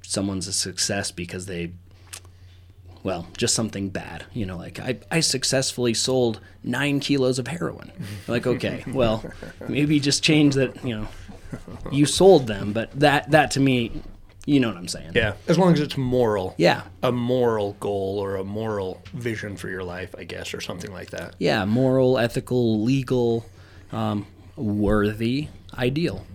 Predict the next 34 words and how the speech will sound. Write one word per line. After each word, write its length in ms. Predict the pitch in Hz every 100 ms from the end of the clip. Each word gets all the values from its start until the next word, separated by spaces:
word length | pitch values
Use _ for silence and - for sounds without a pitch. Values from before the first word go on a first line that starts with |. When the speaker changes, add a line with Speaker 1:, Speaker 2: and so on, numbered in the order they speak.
| -
Speaker 2:
Mm-hmm. 320 | 113 92 104 90 90
Speaker 1:
And, 380 | 98 110 107 101
uh, 300 | 101 98 101 107 - -
that 120 | 120
just 160 | 139 139
helped 240 | 143 -
me 160 | 92 90 - 117
because 580 | 110 - 113 107 - - - -
failure 680 | - 143 160 143 120 113 - - -
is 360 | 120 113 104
nothing 560 | 110 110 113 - 110 107
more 320 | 101 98 92
than 420 | 90 87 82 92 87 - - - - - - - - - - - -
a 100 | 98
learning 300 | 90 87 69
experience, 680 | - - 71 82 - - - -
a 100 | 92
small 460 | - - 104 104
setback, 600 | 104 - - - - - - - - -
just 260 | - 98 -
something 640 | 123 131 143 147 151 143 - - - - -
that 100 | -
we 160 | 98 113
have 280 | 120 98 -
to 80 | -
change 600 | - 143 170 180 180 - - - -
so 120 | - 107
that 120 | 101
we 100 | 104
can 180 | 104 98
progress 420 | 98 98 90 -
into 140 | 92
the 100 | -
future. 420 | 90 - - -